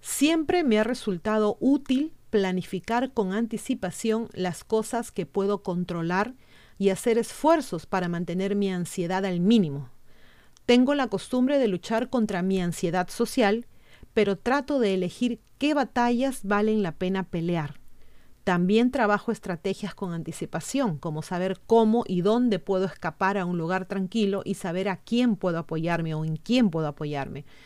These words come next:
Estas cosas son importantes. Cuando era niña, hubiera sido de gran ayuda que las reuniones familiares, por ejemplo, tuvieran una habitación tranquila, designada, en la que pudiera esconderme".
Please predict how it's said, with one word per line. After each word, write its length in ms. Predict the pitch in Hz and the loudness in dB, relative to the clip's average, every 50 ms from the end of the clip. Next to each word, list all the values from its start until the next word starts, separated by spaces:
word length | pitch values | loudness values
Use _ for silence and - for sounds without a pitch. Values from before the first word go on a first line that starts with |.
| - - - - - - - - - - | -20 -20 -20 -20 -20 -20 -20 -16 -8 -6
Estas 260 | 208 - - 214 - | -4 -2 -2 -4 0
cosas 320 | - - 240 233 277 262 | 2 2 2 2 2 -2
son 160 | - 226 196 196 | 0 0 2 2
importantes. 840 | 185 180 - 185 180 - - 247 233 196 - - 143 - - - - - - - - _ - | 2 0 -2 -4 -2 2 4 4 6 4 2 -2 -8 -12 -14 -20 -20 -20 -20 -20 -20 _ -2
Cuando 320 | - 196 185 185 190 196 202 | 0 2 2 4 4 4 4
era 220 | 208 214 240 247 | 4 4 4 4
niña, 480 | 254 285 320 320 277 220 190 202 220 214 | 4 4 4 4 4 4 4 2 0 -2
hubiera 300 | - 202 202 202 202 214 | 0 4 4 4 4 4
sido 280 | 208 - 240 214 226 214 | 0 -2 -2 0 2 2
de 140 | 190 180 | 2 2
gran 340 | 170 165 214 247 285 311 311 | 2 2 2 2 2 0 0
ayuda 480 | 294 262 214 254 294 277 202 143 139 - - | -2 0 2 2 2 2 2 0 -2 -4 -6
que 100 | - 175 | -4 -4
las 160 | 165 156 - | -4 -4 -4
reuniones 480 | - 180 170 175 185 202 214 220 220 | -4 -4 -2 0 0 2 2 2 0
familiares, 580 | 214 - 185 175 175 175 190 220 220 208 190 - | -2 -2 -4 -2 0 2 2 2 2 2 0 -4
por 280 | - - - 170 156 160 | -6 -6 -4 -2 -2 -2
ejemplo, 580 | - - 269 277 247 214 - - 185 185 190 - - - - - - - - - | -2 2 4 4 4 4 4 2 -2 -4 -4 -8 -14 -20 -20 -20 -20 -20 -16 -4
tuvieran 520 | - 220 196 180 208 208 208 208 208 214 208 - | -2 0 2 4 4 4 4 4 4 0 0 0
una 220 | 202 214 208 196 | 0 0 0 0
habitación 520 | 190 190 - - 165 - - 202 185 185 | -2 -4 -4 -6 -8 -6 -4 -4 -4 -4
tranquila, 720 | 180 - 202 202 202 - - 240 233 226 226 220 214 - - | -4 -2 -2 -2 0 0 0 0 0 0 0 -2 -4 -6 -8
designada, 920 | 196 185 190 180 - - 185 175 170 175 185 190 190 196 202 208 220 - - - - - | -6 -4 -4 -4 -4 -4 -6 -4 -2 -2 0 0 0 0 0 0 -2 -4 -8 -14 -8 -6
en 160 | 185 175 170 | -4 -2 -2
la 80 | 165 160 | -4 -6
que 160 | - 170 160 | -8 -10 -8
pudiera 360 | - 170 156 165 170 175 180 | -6 -6 -4 -2 -2 -2 -2
esconderme". 680 | 185 - - - 151 151 147 151 143 - - - - 135 | -4 -4 -6 -8 -8 -6 -4 -6 -6 -6 -8 -10 -12 -12